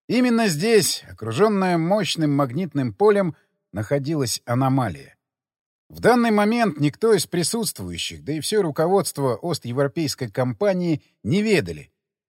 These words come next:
есть ли на Земле ещё одно подобное место. Конечно, аномалий после Всемирной войны и Великой Смуты осталось по всему миру множество.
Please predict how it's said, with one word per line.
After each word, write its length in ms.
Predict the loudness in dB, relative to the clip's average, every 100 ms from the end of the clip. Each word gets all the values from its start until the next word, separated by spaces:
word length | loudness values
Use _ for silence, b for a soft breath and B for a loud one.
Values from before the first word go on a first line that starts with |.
| _
есть 340 | -2 0 0
ли 120 | 0 0
на 100 | 2
Земле 300 | 2 2 2
ещё 500 | 2 0 0 4 4
одно 360 | 2 0 0
подобное 540 | 0 0 0 -2 -2 -2
место. 500 | -2 -4 -8 -14 -20 _ _ _ _ _ _
Конечно, 400 | -2 2 4 4
аномалий 480 | 2 4 4 6 4
после 380 | 4 -2 0 0
Всемирной 540 | 0 0 0 2 2 4
войны 400 | 4 4 0 -2
и 80 |
Великой 400 | -2 -4 -4 -4
Смуты 360 | -4 -4 -4 -2
осталось 440 | -2 0 0 -2
по 120 | -4 -6
всему 300 | -4 -2 -2
миру 240 | -2 -2
множество. 640 | -2 -2 -4 -6 -16 -20